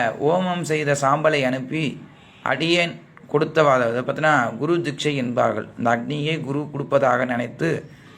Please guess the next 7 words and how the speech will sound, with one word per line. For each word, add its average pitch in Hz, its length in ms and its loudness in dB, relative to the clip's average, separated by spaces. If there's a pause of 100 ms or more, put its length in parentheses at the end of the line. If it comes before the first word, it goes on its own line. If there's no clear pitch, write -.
(140)
நெற்றிலே 160 400 4 (200)
ஆவானம் 139 400 0
செய்கிறோம். 120 340 0 (480)
அதே 143 120 2 (100)
போல 160 140 4 (100)
ஜல 139 140 4 (120)
தீட்சை 147 320 -2